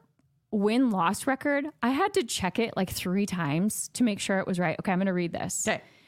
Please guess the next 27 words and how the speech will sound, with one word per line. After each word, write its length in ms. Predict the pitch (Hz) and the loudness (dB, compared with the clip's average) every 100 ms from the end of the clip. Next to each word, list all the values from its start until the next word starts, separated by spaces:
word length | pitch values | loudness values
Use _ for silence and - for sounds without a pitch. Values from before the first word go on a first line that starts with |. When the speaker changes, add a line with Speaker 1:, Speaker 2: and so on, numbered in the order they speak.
| _ _ | _ _
Speaker 1:
She's 320 | - 254 214 | -2 0 0
one 220 | 208 233 277 | 2 2 4
thousand 340 | 294 285 277 | 2 2 2
two 100 | 254 | 2
hundred 260 | 269 262 247 | 2 2 2
three 360 | 220 220 220 208 | 2 2 2 2
and 200 | 202 - | 0 0
two 240 | - 339 | 2 2
hundred 340 | 349 392 381 | 2 2 2
and 120 | 370 302 | 2 2
sixty-seven 920 | - - - 247 - 240 233 214 196 | 0 -2 0 0 2 2 2 2 2
overall. 540 | 208 190 175 165 - 151 | 2 2 2 0 -2 -6
She's 240 | - 294 277 | -2 2 4
only 280 | 311 349 339 | 4 2 2
lost 320 | 285 277 - | 2 2 0
two 240 | - 339 | 0 2
hundred 220 | 339 359 339 | 2 2 2
and 100 | 294 | 2
sixty-seven 760 | - 262 - 269 - 233 233 214 | 0 -4 -2 0 0 0 2 2
games 360 | 202 202 175 - | 2 2 0 2
in 140 | 214 | 2
her 160 | 202 202 | 2 0
career 640 | - 196 180 208 226 214 - | 0 -2 0 2 4 2 2
as 140 | 196 | 0
a 60 | 196 | 0
coach. 540 | - 190 - - - | 0 0 -2 -6 -2
Speaker 2:
Yeah. 220 | 208 180 | 0 0